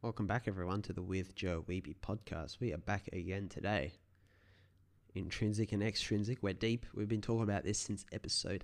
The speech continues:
eighty-six. You can go back to there if you want to get back up to speed on this section of the podcast. Thirteen to fifteen minute episodes each is the average at the moment. Kinda good in bulk.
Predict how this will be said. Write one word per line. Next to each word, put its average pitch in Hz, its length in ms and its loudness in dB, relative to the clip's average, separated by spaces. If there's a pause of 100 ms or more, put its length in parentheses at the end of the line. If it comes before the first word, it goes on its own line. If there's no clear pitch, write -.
(120)
eighty-six. - 760 -4 (280)
You 104 80 -2
can - 20 2
go 104 100 4
back 92 200 0
to - 100 -6
there 92 360 2 (580)
if 101 260 -2
you 98 100 -2
want 95 140 0
to 92 60 -2
get 101 160 -2
back 107 180 0
up 95 120 -6
to 98 60 -8
speed 104 360 2
on 95 80 0
this 101 100 -2
section 98 380 0
of - 80 -4
the - 60 -6
podcast. 95 720 -2 (180)
Thirteen 98 560 2
to - 80 -14
fifteen 95 420 -4
minute 95 220 -2
episodes - 420 -2 (140)
each - 420 0
is - 80 -20
the 98 160 -4
average 98 340 -2
at - 120 -4
the 107 60 -2
moment. 104 360 0 (880)
Kinda 107 280 0
good 107 160 4
in 110 100 4
bulk. 117 340 4